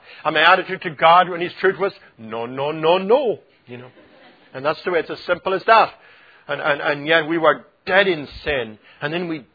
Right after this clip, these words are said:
died and we became alive in Christ <clears throat> when we were saved. And you know, there's a, you know, Paul himself mentioned here how, how, what has happened to us, how we died when we were saved, we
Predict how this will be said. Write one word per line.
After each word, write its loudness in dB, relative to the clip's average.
died -4
and -8
we -12
became -10
alive -8
in -18
Christ -10
<clears throat> -20
when -6
we -6
were -8
saved. -8
And -4
you -2
know, 2
there's 0
a, 2
you -14
know, -2
Paul 2
himself -6
mentioned -10
here -4
how, -6
how, -6
what -4
has -12
happened -6
to -12
us, -10
how -8
we -18
died 0
when -16
we -12
were -14
saved, -10
we -18